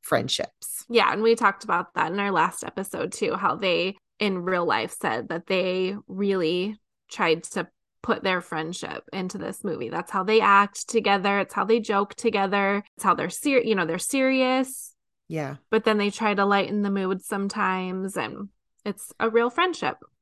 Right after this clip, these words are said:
Speaker 1: Well, and as soon as, so Jen's sitting there, and then she gets upset about something after Leah has unbuttoned her pants and they're still in the kitchen. Leah knows exactly what she's thinking. And she's like,
Speaker 2: Mm-hmm.
Speaker 1: "You're thinking of Sarah, aren't you?"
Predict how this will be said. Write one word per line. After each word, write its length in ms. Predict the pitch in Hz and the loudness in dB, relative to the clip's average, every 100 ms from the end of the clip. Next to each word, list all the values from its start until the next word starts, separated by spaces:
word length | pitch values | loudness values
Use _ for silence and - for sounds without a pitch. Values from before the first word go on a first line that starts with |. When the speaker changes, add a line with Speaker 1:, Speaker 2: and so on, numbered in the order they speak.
| _ | _
Speaker 1:
Well, 240 | 240 247 240 | 0 2 4
and 200 | 247 247 | 4 2
as 200 | - 262 | 2 0
soon 340 | - - 311 415 | 0 0 2 4
as, 200 | 359 - | 2 0
so 560 | - - 226 214 202 - 175 | -6 4 6 6 4 0 0
Jen's 420 | 226 226 247 - | 4 4 2 2
sitting 280 | 202 190 185 | 4 4 4
there, 200 | 175 175 | 2 2
and 120 | 170 | 0
then 100 | 165 | 0
she 180 | - 170 | 2 2
gets 460 | 170 - - - - | 2 0 -4 -8 -2
upset 420 | 190 - - 151 | -2 0 2 4
about 280 | 151 - - | 4 2 2
something 520 | - 143 143 135 139 | 0 -2 0 -4 -2
after 400 | - 151 - 143 143 | 0 0 0 0 2
Leah 240 | 151 151 | 2 2
has 160 | 147 - | 0 -2
unbuttoned 460 | 156 151 151 147 | -2 0 -2 0
her 100 | 143 | -2
pants 420 | - 143 135 - | -2 -2 -2 -4
and 140 | 156 147 | -2 -2
they're 100 | 113 | -4
still 260 | - 196 185 | 0 2 2
in 60 | |
the 60 | 160 | 0
kitchen. 480 | - 151 - 127 147 - | -2 -2 -2 -4 -6 -4
Leah 440 | 196 196 202 214 | 0 4 6 6
knows 300 | 247 226 220 - | 6 4 4 2
exactly 720 | 220 156 135 147 156 160 - 156 | 0 0 -4 0 2 2 0 2
what 220 | 156 - | 2 0
she's 300 | - 147 - | -2 -2 -2
thinking. 440 | - 123 - - - 165 | -4 -4 -8 -10 -10 -8
And 100 | 156 | -4
she's 200 | - 214 | -2 0
like, 120 | 156 | 0
Speaker 2:
Mm-hmm. 40 | |
Speaker 1:
"You're 100 | 170 | 0
thinking 380 | 170 165 151 156 | 0 0 -2 -6
of 120 | 143 | -6
Sarah, 420 | - 151 110 92 - | -4 -2 -2 -4 -8
aren't 380 | 139 127 - | -8 -6 -8
you?" 60 | - | -8